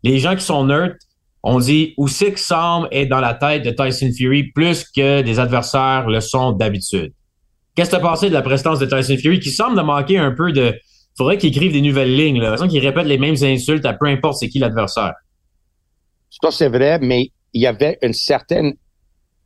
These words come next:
Speaker 2: haine, euh... hate haine, c'est quoi le
Speaker 1: Ouais.
Speaker 2: mot ?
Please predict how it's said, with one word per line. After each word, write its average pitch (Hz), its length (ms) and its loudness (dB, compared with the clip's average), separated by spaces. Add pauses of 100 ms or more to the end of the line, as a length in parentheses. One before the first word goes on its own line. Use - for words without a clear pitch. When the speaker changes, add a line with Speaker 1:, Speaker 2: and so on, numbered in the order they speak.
(140)
Speaker 2:
haine, 147 380 0
euh... 113 340 0 (1300)
hate - 500 -2 (460)
haine, 214 420 0 (400)
c'est - 140 -8
quoi 175 200 0
le 143 60 0
Speaker 1:
Ouais. 151 60 0
Speaker 2:
mot ? 147 180 0